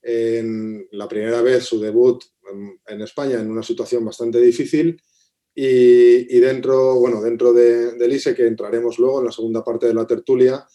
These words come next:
hablaremos un poquito de la V Experience On, que es un, un,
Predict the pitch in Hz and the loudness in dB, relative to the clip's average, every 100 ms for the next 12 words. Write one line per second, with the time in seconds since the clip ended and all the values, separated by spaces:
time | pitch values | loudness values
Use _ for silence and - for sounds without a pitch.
0 | _ _ 110 113 110 117 117 113 113 117 | _ _ -8 -6 -4 -4 -4 -2 2 2
1 | 120 117 113 113 113 120 110 110 - 127 | 2 0 2 0 -2 -4 -4 -4 -4 -4
2 | 127 117 110 107 - - _ _ _ 131 | -4 -4 -4 -4 -12 -16 _ _ _ -2
3 | 123 120 117 113 113 110 110 113 120 117 | 0 0 -2 -2 -4 -4 -8 -10 -8 -8
4 | 113 107 104 101 95 | -8 -8 -10 -14 -18